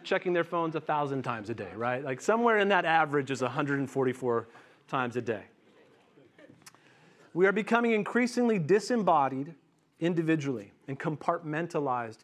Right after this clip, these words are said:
in our identities. And the crushing weight of finding a life of meaning and purpose in all the inexhaustible options of a Google search age is driving anxiety and depression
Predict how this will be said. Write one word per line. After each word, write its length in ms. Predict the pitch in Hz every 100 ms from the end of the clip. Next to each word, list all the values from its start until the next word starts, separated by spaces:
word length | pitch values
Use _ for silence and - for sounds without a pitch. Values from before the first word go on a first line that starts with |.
| 131
in 80 |
our 160 | 123 117
identities. 720 | 107 110 107 101 120 120 - _ _ - - _
And 180 | 147 147
the 60 | 147
crushing 760 | - - 196 - 220 202 151
weight 300 | 147 160 139 -
of 280 | 139 123 - _ _
finding 580 | - - 165 185 220 208
a 60 | 160
life 340 | 151 175 170
of 140 | 127
meaning 640 | 117 135 156 180 190 190 190 139
and 260 | 127 123
purpose 920 | - - 180 175 107 110 - - - _ _ _ _ _ _ _ _ _
in 140 | 151
all 260 | 156 185 214
the 240 | 190 170 165 185
inexhaustible 960 | 208 156 147 175 208 - 214 208 202
options 540 | - 175 - - 165 139
of 140 | 135
a 100 | 143
Google 380 | 123 147 160 165
search 500 | 156 160 160 156 - -
age 640 | 151 151 110 104 101 - - _ _ _ _
is 140 | - 135
driving 500 | 117 147 151 151 147
anxiety 760 | 131 120 143 156 151 147 147 156
and 140 | 123
depression 800 | 113 - 143 135 - 135 123 120